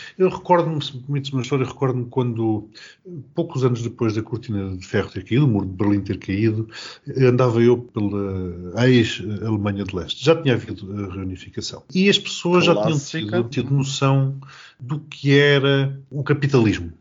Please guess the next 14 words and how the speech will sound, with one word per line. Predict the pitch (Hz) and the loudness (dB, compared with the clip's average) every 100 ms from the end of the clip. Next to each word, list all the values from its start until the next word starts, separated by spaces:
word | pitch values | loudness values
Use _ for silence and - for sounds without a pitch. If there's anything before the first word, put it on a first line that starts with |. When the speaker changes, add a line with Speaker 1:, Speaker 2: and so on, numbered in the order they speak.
| _ 147 131 - | _ -6 -6 2
Speaker 1:
Tanto | 202 185 | 2 2
que | - - | -4 0
eles | 156 131 | 2 4
na, | 139 139 | 2 0
na | 123 139 | 2 0
Alemanha | 123 107 117 | 0 0 -2
de | |
Leste | 123 135 135 - - | 0 0 -2 -6 -4
tinham | 139 127 | -2 0
uma | 120 | -2
dificuldade | 117 135 127 113 110 98 | -6 -8 -6 -2 -4 -4
gigantesca | 107 139 123 110 120 - - 98 | -4 -2 -2 -2 -2 -2 -6 -2
em | 117 117 | 0 0
arranjar | 117 113 104 113 107 95 90 | 0 -2 0 0 0 0 -4